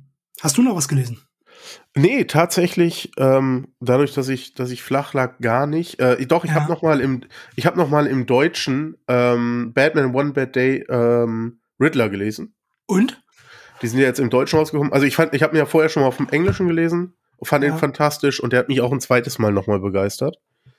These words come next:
Speaker 1: Sehr schön,
Speaker 2: Äh,
Speaker 1: sehr schön.
Speaker 2: da ist für mich, gehört er auf, mit auf die Must-Have-Liste. Also
Speaker 1: Mhm.
Speaker 2: ich finde ihn wirklich, wirklich, wirklich toll. Und dieses Erbe, was man da antritt,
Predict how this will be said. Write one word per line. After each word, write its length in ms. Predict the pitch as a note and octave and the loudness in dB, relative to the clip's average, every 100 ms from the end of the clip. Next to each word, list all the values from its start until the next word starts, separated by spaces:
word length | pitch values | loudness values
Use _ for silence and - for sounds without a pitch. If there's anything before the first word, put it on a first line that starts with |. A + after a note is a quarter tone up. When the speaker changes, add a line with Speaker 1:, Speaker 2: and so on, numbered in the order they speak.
| _ _ _ - | _ _ _ -10
Speaker 1:
Sehr 200 | C3 C3 | -2 0
schön, 200 | B2 A2+ | 0 0
Speaker 2:
Äh, 40 | - - - | -6 -20 -12
Speaker 1:
sehr 120 | C#3 | -4
schön. 220 | C3+ B2 - _ _ - | -4 -4 -14 _ _ 0
Speaker 2:
da 100 | B2 | 2
ist 140 | B2 | 0
für 180 | - C3 | 0 2
mich, 500 | C3+ C#3 - - _ _ | 2 -2 -10 -16 _ _
gehört 300 | G#2+ A#2+ B2+ | 0 2 4
er 240 | B2+ A2+ D2+ | 2 2 -2
auf, 120 | A2+ - - - | -6 -20 -20 -18
mit 320 | A#2 A#2+ C3 | -4 -2 0
auf 140 | D#3 - | 0 0
die 100 | A2+ | 0
Must-Have-Liste. 920 | A2 - - G2 G#2+ G2 - G#2+ A2 | 0 -2 -6 -6 -6 -10 -10 -12 -12
Also 400 | - A2+ G#2+ G#2+ - | -6 -4 -4 -8 -4
Speaker 1:
Mhm. 460 | D3 C#3+ C#3 C#3 - _ _ | 0 2 2 0 -6 _ _
Speaker 2:
ich 100 | B2 | -4
finde 180 | C3+ B2 | 0 2
ihn 260 | A#2 G#2 A2 | 0 0 2
wirklich, 480 | D3 D3 C3 - A#2 | 2 2 -4 -2 -4
wirklich, 320 | B2+ B2 - | -2 -6 -4
wirklich 320 | A#2 A#2+ - | -2 -2 -6
toll. 420 | - A2+ C#3 D3 - - - - | 0 2 2 -2 -12 -20 -12 -4
Und 160 | A2+ | 0
dieses 200 | A#2 A2+ | 0 -2
Erbe, 400 | - B2 D3 C#3+ | 2 2 4 2
was 160 | C3+ - | 0 0
man 140 | C#3 | 0
da 120 | C3 A#2 | 0 0
antritt, 640 | B2+ C3 - C3 - | -2 -2 -2 -2 -4